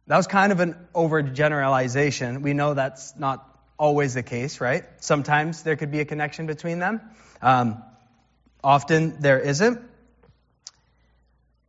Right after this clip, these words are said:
So, so why does Jesus focus on this man's sin first? I think he, he's doing it for a couple reasons. First,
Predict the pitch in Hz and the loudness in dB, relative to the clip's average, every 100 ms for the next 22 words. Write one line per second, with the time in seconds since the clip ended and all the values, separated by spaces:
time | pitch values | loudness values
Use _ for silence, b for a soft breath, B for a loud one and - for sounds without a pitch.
0 | _ _ _ _ - 208 190 185 202 190 | _ _ _ _ 4 6 6 4 4 6
1 | 233 269 226 139 180 208 147 170 - - | 6 6 2 2 0 2 0 -2 -4 -2
2 | 165 180 170 - 147 156 160 147 151 151 | 0 -2 -6 -8 -6 -4 -6 -8 -8 -6
3 | 160 - _ - 196 185 104 107 - - | -10 -16 _ -6 -4 -4 -8 -10 -14 -20
4 | _ _ _ _ _ _ _ _ _ _ | _ _ _ _ _ _ _ _ _ _
5 | _ _ _ _ _ - 196 302 277 240 | _ _ _ _ _ -2 0 0 0 2
6 | 226 208 202 196 233 202 180 190 180 175 | 2 2 0 4 4 2 2 0 2 0
7 | 165 147 120 98 90 - _ _ _ _ | 2 0 0 -6 -12 -18 _ _ _ _
8 | _ _ _ _ _ - 269 185 - - | _ _ _ _ _ 6 8 6 0 -10